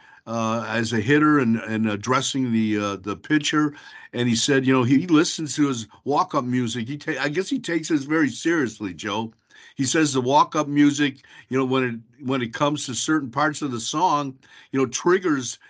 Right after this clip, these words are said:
you know, kinda y-, his, uh, you know, he's, he's gotta do this, he's gotta do that, you know,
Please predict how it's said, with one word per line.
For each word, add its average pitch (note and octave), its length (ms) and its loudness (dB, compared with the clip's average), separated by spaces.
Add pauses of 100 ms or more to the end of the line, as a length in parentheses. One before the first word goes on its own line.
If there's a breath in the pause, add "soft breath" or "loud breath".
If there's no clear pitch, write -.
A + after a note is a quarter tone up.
you B2+ 100 -8
know, C3+ 180 -4
kinda C3+ 560 -4
y-, C3+ 140 0 (100)
his, C3+ 320 -2
uh, C3 360 -2 (400 loud breath)
you C#3 120 0
know, C3+ 140 2
he's, C3 360 0
he's A#2+ 200 -4
gotta C3 220 0
do B2+ 180 0
this, D3 260 2
he's F#2+ 120 -14
gotta B2 240 -2
do A#2+ 180 -6
that, C3 320 -2
you G#2+ 80 -4
know, G#2+ 120 -4